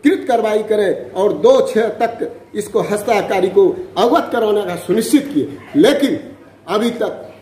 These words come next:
किसी भी प्रकार का कार्रवाई नहीं हुई है। मैं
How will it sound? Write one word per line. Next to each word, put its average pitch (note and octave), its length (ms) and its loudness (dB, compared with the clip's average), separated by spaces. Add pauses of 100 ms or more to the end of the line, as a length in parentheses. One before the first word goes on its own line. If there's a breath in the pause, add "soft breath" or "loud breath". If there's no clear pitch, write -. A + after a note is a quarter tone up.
(260)
किसी F3+ 240 0
भी G3 100 -2
प्रकार G3 400 -2
का A#3 200 0
कार्रवाई G#3+ 720 0
नहीं A3+ 240 6
हुई B3+ 240 4
है। B3 400 -2 (220)
मैं G#3+ 360 -4